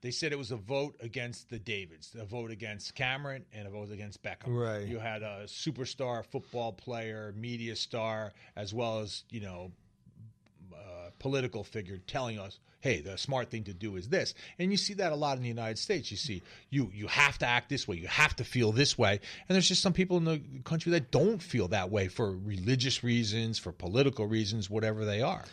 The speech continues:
Speaker 2: And there's a lot, there's a broad swath of Americans that globalization has not been good for. Again, if we're king of the hill,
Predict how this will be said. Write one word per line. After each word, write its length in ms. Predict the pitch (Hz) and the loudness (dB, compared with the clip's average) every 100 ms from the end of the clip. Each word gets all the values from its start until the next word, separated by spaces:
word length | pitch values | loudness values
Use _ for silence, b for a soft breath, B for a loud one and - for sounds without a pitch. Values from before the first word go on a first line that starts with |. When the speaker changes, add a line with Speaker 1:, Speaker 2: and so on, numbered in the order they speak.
| - | 2
Speaker 2:
And 100 | 202 | 6
there's 160 | 247 247 | 6 6
a 40 | |
lot, 380 | 190 156 165 143 | 6 6 6 6
there's 160 | 196 208 | 6 6
a 80 | |
broad 540 | 127 107 - 120 139 127 | 4 6 8 10 8 6
swath 480 | - 117 123 117 - | 2 4 6 4 2
of 60 | |
Americans 640 | 110 113 110 107 113 110 101 | 2 4 4 4 4 4 4
that 160 | 101 | 0
globalization 880 | - 120 120 117 104 - 110 107 104 | 4 6 6 6 4 4 4 4 2
has 300 | 101 110 107 | 0 0 4
not 320 | 110 110 101 95 | 6 6 4 2
been 160 | 95 | -2
good 160 | 95 90 | -2 0
for. 140 | - | 4
Again, 240 | 131 139 113 B B | 8 8 4 B B
if 180 | - 113 | -2 4
we're 140 | 147 170 | 6 6
king 280 | - 180 | 8 8
of 60 | 160 | 8
the 100 | 139 | 8
hill, 440 | 127 196 135 117 | 10 10 8 6